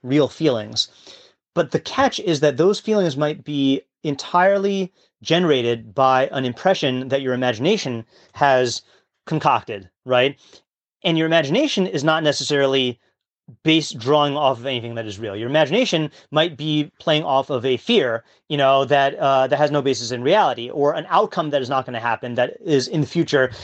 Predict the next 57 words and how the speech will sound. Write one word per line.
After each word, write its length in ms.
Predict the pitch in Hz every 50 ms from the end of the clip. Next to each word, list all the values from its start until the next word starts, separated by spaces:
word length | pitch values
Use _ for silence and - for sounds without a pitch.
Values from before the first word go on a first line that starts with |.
| - -
You 80 | 165 170
might 140 | 190 196
be 80 | 165 175
catastrophizing 760 | - - - - 175 214 226 - - 151 160 156 147 127 139
about 200 | 135 127 131 123
something 400 | 127 127 123 120 127 127 127 123
that 240 | 123 131 127 127 - - - - _ _ _
w-, 260 | 151 143 131 139 151 190
might 200 | 208 156 165 175
not 120 | 180 175
even 160 | 160 147 156 147
come 160 | - 147 131
to 80 | 120 117
pass, 480 | 175 202 196 120 107 - - - - -
you 100 | 175 143
know? 220 | 139 135 131 127 - _ - - - - - - _ _ _
And 140 | 180 185 214
I, 160 | 185 180 240 240
I, 60 | 165
for 200 | 151 - - 180
me, 300 | 175 180 202 220 240 226
may-, 180 | 202 170 180 202
I 280 | 165 139 151 - 147 139
don't 100 | 139 139
know 60 | 127
if 80 | 117
I'm 240 | 135 123 123 127 - -
relaying 340 | 143 135 139 156 160 160
this 200 | 147 135 - -
properly, 500 | - - _ - 143 127 113 113 113 117
but 160 | 113 101 147 165
it 60 | 139
was 100 | 143 -
just 160 | 214 202 -
this, 220 | 170 156 - - - - _ _ _ _ _ _ _
this 240 | - 143 135 107 120
whoa 480 | 113 113 135 147 147 139 131 117 113 131
moment 440 | 135 131 131 127 123 117 117 117 -
about, 380 | - 117 127 127 127 123 120 - _ - _ _ _ _ _ _ _ _ -
about 260 | 147 147 147 151 131
what 160 | 127 175 240
if 180 | 269 - - -
we, 240 | 170 156 147 - - -
<laughs> 60 | -
how 400 | - 120 165 175 - - 180 214
powerful 460 | 214 - - 196 196 196 - 190 160
would 120 | 139 151 143
it 80 | 120
be 140 | 104 135 143
if 100 | 135 -
we 120 | - 131 113
could 160 | - - -
actually 300 | 135 139 131 - 139 117
practice 380 | - - 143 135 123 135 120
what 120 | - 139 135
Epictetus 560 | 131 113 127 117 - - 131 127 123 - -
is 280 | - 127 110 98 -